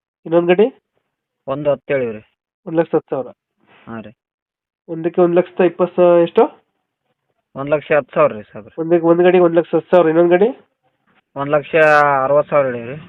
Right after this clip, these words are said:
Speaker 1: ಒಂದ್ ಲಕ್ಷ ಅರವತ್ತು ಸಾವಿರ ಹೇಳ್ತಿದ್ದೀರಾ?
Speaker 2: ಹಾ ರೀ.
Speaker 1: ಹೆಚ್ಚು ಫೈನಲ್ ಎಷ್ಟು ಕೊಡ್ತೀರಾ?
Speaker 2: ಫೈನಲ್ ಒಂದು ನಲವತ್ತಕ್ಕೆ ಹಂಗ್ ಕೊಡ್ತೀವಿ ಆ ಗಾಡಿ.
Speaker 1: ಒಂದು ನಲವತ್ತು ಕೊಡ್ತೀರಾ?
Speaker 2: ಹಾ ರೀ.
Speaker 1: ಒಂದು ನಲವತ್ತಕ್ಕೆ ಹನ್ನೆರಡರ ಮಾಡ್ಲಾ?
Speaker 2: ಹಾ ರೀ.
Speaker 1: ಹತ್ತರ ಮಾಡ್ಲಿಗೆ ಒಂದ್ ಲಕ್ಷ ಹತ್ತು ಸಾವಿರ.
Speaker 2: ಹಾ ರೀ.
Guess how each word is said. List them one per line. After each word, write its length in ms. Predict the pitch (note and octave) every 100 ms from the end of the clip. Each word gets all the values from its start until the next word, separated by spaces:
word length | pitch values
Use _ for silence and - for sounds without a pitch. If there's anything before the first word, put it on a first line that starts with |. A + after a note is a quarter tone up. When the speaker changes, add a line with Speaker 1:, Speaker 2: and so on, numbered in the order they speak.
| _ - G#3
Speaker 1:
ಒಂದ್ 120 | D#3+
ಲಕ್ಷ 180 | D#3 D#3+
ಅರವತ್ತು 260 | D#3 D#3
ಸಾವಿರ 60 | D#3
ಹೇಳ್ತಿದ್ದೀರಾ? 380 | D3+ D#3 D#3 G3 - _ _ _ -
Speaker 2:
ಹಾ 80 | A#2+
ರೀ. 80 | G#2+ G#2 _ _ _ _ _ _
Speaker 1:
ಹೆಚ್ಚು 200 | A3+ -
ಫೈನಲ್ 280 | - F3+ F3
ಎಷ್ಟು 180 | E3 E3+
ಕೊಡ್ತೀರಾ? 560 | E3 D3 E3 F#3 F#3+ _ _ _ _ _ _ _
Speaker 2:
ಫೈನಲ್ 340 | - D3+ E3 E3+
ಒಂದು 280 | D#3+ D#3+ D#3+
ನಲವತ್ತಕ್ಕೆ 400 | D3+ D3+ - C#3
ಹಂಗ್ 120 | C3
ಕೊಡ್ತೀವಿ 320 | B2+ B2+ B2
ಆ 80 | A2+
ಗಾಡಿ. 240 | A2+ A2+ C#3 C3+ _ -
Speaker 1:
ಒಂದು 160 | D#3+
ನಲವತ್ತು 300 | D#3 D#3 D3+
ಕೊಡ್ತೀರಾ? 340 | D3 C#3 B2 C3+ _ _ _ _ A#2+
Speaker 2:
ಹಾ 160 | A#2
ರೀ. 80 | A2 A2 _ _ -
Speaker 1:
ಒಂದು 200 | E3+ F#3+
ನಲವತ್ತಕ್ಕೆ 460 | F#3 F#3 F#3 -
ಹನ್ನೆರಡರ 260 | F#3 F3 E3+
ಮಾಡ್ಲಾ? 320 | D#3+ D3 E3 E3+ B2+ - _ _ -
Speaker 2:
ಹಾ 160 | C#3
ರೀ. 100 | C3 G#2+ _ _ _ _
Speaker 1:
ಹತ್ತರ 180 | D#3+ F3
ಮಾಡ್ಲಿಗೆ 400 | E3+ F3+ E3+ G3
ಒಂದ್ 180 | G#3 F3
ಲಕ್ಷ 180 | F3 F3
ಹತ್ತು 200 | D#3+ D#3+
ಸಾವಿರ. 180 | C#3+ C3 - _ _ _ B2+
Speaker 2:
ಹಾ 140 | C3
ರೀ. 100 | A#2